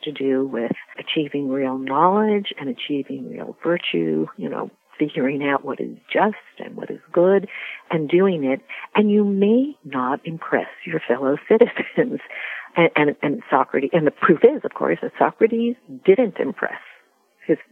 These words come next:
fellow citizens. Well, he did many of them. He certainly impressed Plato and many other thinkers, but he didn't impress his fellow Athenian citizens. Uh, you know, they,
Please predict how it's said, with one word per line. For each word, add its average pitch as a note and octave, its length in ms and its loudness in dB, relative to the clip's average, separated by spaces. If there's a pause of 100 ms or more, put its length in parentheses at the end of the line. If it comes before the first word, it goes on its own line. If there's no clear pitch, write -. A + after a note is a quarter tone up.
(120)
fellow A2 360 4
citizens. - 500 -4
Well, G#3 120 6
he F#3+ 80 4
did E3 180 4
many C#3+ 440 2
of A#2 120 0
them. F#3+ 200 -2
He D#3 120 0
certainly C3+ 240 -2
impressed C3 340 -2 (100)
Plato F3 460 4
and C#3+ 140 0
many C#3+ 240 0
other C3+ 180 0
thinkers, C#3+ 460 2 (440)
but D#3+ 440 2
he E3 220 -2
didn't G3 320 2
impress D#3 460 -2 (140)
his D3 160 -4 (160)
fellow D3 560 2
Athenian D#3 580 -8 (280)
citizens. B3+ 640 0 (640)
Uh, F3 540 6
you A#3+ 100 4
know, F#3+ 180 0
they, D3+ 320 2